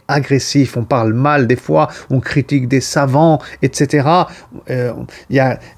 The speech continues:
un côté méchant qu'on montre aux autres. Et ça, ça fait fuir les gens. C'est quoi cet islam ? C'est, c'est violent, c'est agressif, c'est laid, c'est pas beau. Ça nuit aussi à l'image de notre religion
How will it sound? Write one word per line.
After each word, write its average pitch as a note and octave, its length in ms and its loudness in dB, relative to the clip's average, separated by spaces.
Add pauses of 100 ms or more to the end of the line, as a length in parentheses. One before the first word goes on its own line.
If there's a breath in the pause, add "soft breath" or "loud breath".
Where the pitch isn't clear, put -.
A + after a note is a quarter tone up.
(160)
un C3+ 120 0
côté D#3+ 280 2
méchant F#3+ 800 0 (500 soft breath)
qu'on D3+ 140 4
montre A3+ 520 2
aux E3+ 200 4
autres. - 320 0 (240)
Et C#3 60 -2
ça, - 140 -6
ça G#3+ 140 -2
fait F#3 140 -2
fuir A#3+ 240 0
les C3+ 120 2
gens. A2 220 -4 (160)
C'est - 180 -4
quoi A3 160 0
cet - 220 -4
islam ? E3+ 380 -2 (420 soft breath)
C'est, B2 300 4 (140)
c'est - 140 0
violent, D#3 560 2
c'est - 180 -2
agressif, C#3 680 -2
c'est - 180 0
laid, D#3+ 320 4
c'est C#3+ 180 -2
pas C#3 160 2
beau. F#3 480 2 (180 soft breath)
Ça C3 220 0
nuit E3 420 4
aussi F#3+ 500 0 (320 soft breath)
à D#3 340 2 (120)
l'image D#3+ 640 2
de C3 100 0
notre C#3 240 0
religion C3 600 2